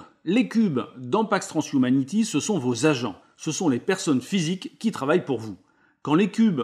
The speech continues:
sont sur votre petit plateau personnel, ce sont vos agents financiers, des banquiers, des traders, qui font tourner votre capital pour générer des dividendes, bref, ils produisent du cash.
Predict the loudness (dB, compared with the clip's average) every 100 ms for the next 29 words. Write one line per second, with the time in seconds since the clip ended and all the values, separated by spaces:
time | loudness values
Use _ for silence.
0 | -6 -4 -2 0 -2 -4 -6 -8 -6 -4
1 | -4 -2 -2 -2 -4 -4 -2 0 0 0
2 | -4 -2 0 0 0 0 -2 -4 -2 0
3 | 0 -2 -4 -4 -10 _ _ -12 -4 -2
4 | -2 0 0 0 -4 -4 0 2 4 2
5 | 0 -8 -12 -8 -4 -2 0 2 4 4
6 | 0 -2 0 0 -2 0 2 0 -2 -4
7 | 2 2 2 0 -4 -4 -4 -2 0 0
8 | 0 -2 -2 -8 -10 -8 -8 -6 -6 -8
9 | -6 -4 -4 -6 -14